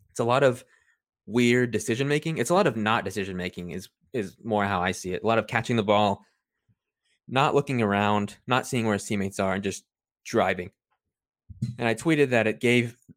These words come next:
that it was giving me acid reflux. I'm still feeling the acid reflux right now, if you can't tell during the <laughs> podcast. Uh, should have taken some of those Tums, but, um, no, it, it,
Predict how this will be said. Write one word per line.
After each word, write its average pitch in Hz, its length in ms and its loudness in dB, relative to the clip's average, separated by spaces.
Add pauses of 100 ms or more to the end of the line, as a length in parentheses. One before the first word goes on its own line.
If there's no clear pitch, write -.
that 117 100 -2
it 110 40 2
was 110 100 0
giving 135 180 2
me 113 80 2
acid 117 320 0
reflux. 107 680 0
I'm - 100 -20
still 151 260 2
feeling 113 240 0
the 107 60 2
acid 107 200 -2
reflux 104 320 -2
right 101 140 0
now, 101 100 0
if 95 100 -4
you - 60 -14
can't 95 220 -6
tell 98 160 -4
during 98 160 -4
the 90 60 -10
<laughs> - 20 -12
podcast. 139 880 0 (440)
Uh, 104 300 0 (140)
should - 180 0
have 135 80 0
taken 123 200 0
some 120 140 0
of 101 80 0
those 92 120 -6
Tums, 95 580 -4
but, 98 220 0
um, 92 320 -2 (280)
no, 139 200 2
it, 120 100 2
it, 131 240 2